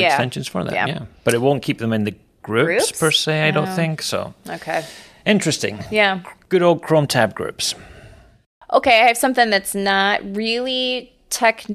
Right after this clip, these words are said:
Speaker 1: n-, not really tech, but it is nugget. How about that? Um, so I saw that, I think it's, um, Genevieve Villegas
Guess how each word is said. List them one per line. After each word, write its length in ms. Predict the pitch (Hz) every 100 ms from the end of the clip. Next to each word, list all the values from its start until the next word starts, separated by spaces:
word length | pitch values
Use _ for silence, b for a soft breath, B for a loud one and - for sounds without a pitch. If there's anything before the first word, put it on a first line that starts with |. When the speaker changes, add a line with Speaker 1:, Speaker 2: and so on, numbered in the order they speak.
| -
Speaker 1:
n-, 720 | 196 202 202 196 202 196 185 -
not 420 | 196 - 214 220
really 240 | 220 202
tech, 520 | 196 - 196 - - -
but 180 | 190 190
it 100 | 185
is 180 | 185 180
nugget. 600 | 180 165 107 - - - _ _
How 100 | 190
about 180 | 175 170
that? 240 | 165 - 202 _ -
Um, 320 | 214 196 190
so 240 | 196 269 262
I 200 | 247 247
saw 440 | - 254 277 311
that, 220 | 262 226 -
I 140 | 208
think 220 | 254 254
it's, 280 | 302 - - -
um, 640 | 202 180 180 175 175 175
Genevieve 880 | 170 180 185 240 214 196 196 202 202 196 _ _ -
Villegas 800 | 185 170 160 214 302 - - -